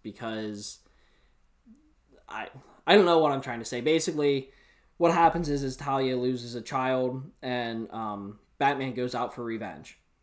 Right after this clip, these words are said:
and that's it. Like, there is no discussion, there's really no mourning, which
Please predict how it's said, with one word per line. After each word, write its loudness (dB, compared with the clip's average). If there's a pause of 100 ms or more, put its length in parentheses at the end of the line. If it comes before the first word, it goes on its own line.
(220)
and -10
that's -6
it. -14 (1120)
Like, -6
there 2
is 0
no 0
discussion, -4
there's -6
really -2
no -4
mourning, -2
which -6